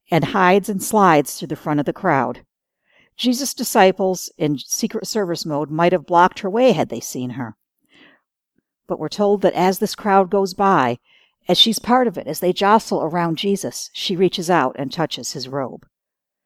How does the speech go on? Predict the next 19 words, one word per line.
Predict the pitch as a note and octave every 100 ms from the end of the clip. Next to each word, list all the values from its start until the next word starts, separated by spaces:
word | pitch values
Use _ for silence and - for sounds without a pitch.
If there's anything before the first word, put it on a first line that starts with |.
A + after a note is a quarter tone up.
| _ _ _ _ _
And | G#3+
a | G#3+
miracle | C4 C#4 C#4 C#4
occurs. | C4 - C4+ F#3+ A#2+ - - _ _
Mark | G#3+ A3+ -
tells | A3+ A#3+ A#3
us | -
that | F#3+
a | E3+
powerful | - G#3 B3+ A#3 B3
fe-, | - B3 A3
feeling | _ B3+ C4 G3
sweeps | B3+ - A#3+ -
over | - A#3 A3
her, | - C3+
and | C#3+
she | - B3
knows | A#3+ C#4+ C#4 G#3+
immediately | - G#3+ A#3+ C#4 B3 G3 B2+ A2